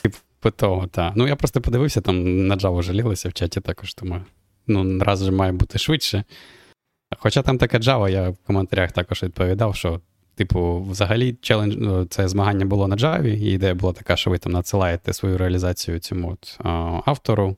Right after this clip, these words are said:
автор запускає її на виділеній машині, яка, здається, в Хетснері, в клауді там, ну, в клауді, там виділена, там реально ж-, залізна одна машина повністю виділялася, він запускав ці тести, там тридцять два ядра, якийсь там Zen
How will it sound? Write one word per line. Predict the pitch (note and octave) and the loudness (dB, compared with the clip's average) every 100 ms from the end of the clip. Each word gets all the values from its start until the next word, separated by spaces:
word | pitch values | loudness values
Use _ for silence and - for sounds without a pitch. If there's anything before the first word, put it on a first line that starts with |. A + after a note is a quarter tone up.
| _ - | _ -4
автор | F#2 - F#2+ | -2 -2 -2
запускає | F2+ - - - F#2+ F#2 | -2 -6 -6 -2 0 0
її | F2 F2+ | 0 0
на | F2+ E2 E2+ _ _ - | -2 -2 -6 _ _ -2
виділеній | F#2+ F#2+ F2+ F2+ F2 | 0 2 0 -2 -2
машині, | F2+ G2+ F2+ F2 | -2 -2 -2 -2
яка, | F2 - E2+ F2+ - _ - _ - _ - | -6 -4 -4 -4 -10 _ -20 _ -20 _ -6
здається, | E2 - | -4 -4
в | |
Хетснері, | F2 F2+ - F2+ E2 F2+ - | -4 -4 -4 -6 -6 -6 -12
в | _ | _
клауді | - E2 E2+ - | -2 -2 -2 -6
там, | - E2 F2+ _ - _ - - _ | -8 -8 -8 _ -20 _ -20 -20 _
ну, | - | -4
в | - | -4
клауді, | - F2 D#2+ E2+ F2+ - | -4 -2 -2 -2 -8 -10
там | F2 F2+ - | -12 -12 -2
виділена, | A2 G2+ G2 F2 E2+ | 0 2 2 2 0
там | F#2+ F#2 | 2 2
реально | G2 F2 E2+ E2+ - | 2 2 0 -2 -4
ж-, | G2 F#2+ | -4 0
залізна | G#2 G2 F#2 F2+ | 0 0 0 0
одна | F2+ F2 | 2 0
машина | F2+ - F#2+ | 0 0 -2
повністю | F2 F#2+ F2 - E2+ | 0 0 -2 -4 -2
виділялася, | F2 G2 C#3+ A#2 - | 0 2 2 0 0
він | F#2 F2+ | 0 0
запускав | F2+ - - E2+ | -2 -4 -4 -4
ці | F2+ | -2
тести, | - D#3 - F#2 - - - - - _ | -2 -2 -2 -2 -2 -10 -20 -20 -20 _
там | - D2+ - | -8 -8 -4
тридцять | G2 F#2 F2+ | -2 -2 -2
два | F2 E2+ D#2+ F#2+ | 0 0 -2 -4
ядра, | F2 F2+ D#3+ E3+ - _ - - _ _ | -2 0 0 -2 -6 _ -20 -20 _ _
якийсь | - - | -10 -8
там | - | -10
Zen | F2 F#2 F#2 E2+ F2 | -8 -2 0 0 -4